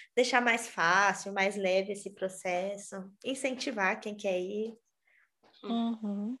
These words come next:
Speaker 2: Ah, eu acho que vir de coração aberto, assim, sabe?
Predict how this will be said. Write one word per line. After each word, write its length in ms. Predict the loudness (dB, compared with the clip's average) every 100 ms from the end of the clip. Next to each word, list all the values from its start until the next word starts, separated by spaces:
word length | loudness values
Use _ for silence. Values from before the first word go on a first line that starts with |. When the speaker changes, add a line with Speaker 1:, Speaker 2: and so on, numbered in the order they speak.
| -12 -16 -4 6
Speaker 2:
Ah, 160 | 8 12
eu 180 | 12
acho 360 | 12 12 10 4
que 500 | 2 4 6 8 8
vir 240 | 8 8 6
de 100 | 8
coração 440 | 10 12 12 10
aberto, 460 | 10 12 10 10 6
assim, 300 | 2 2 0
sabe? 540 | 10 10 10 4 -4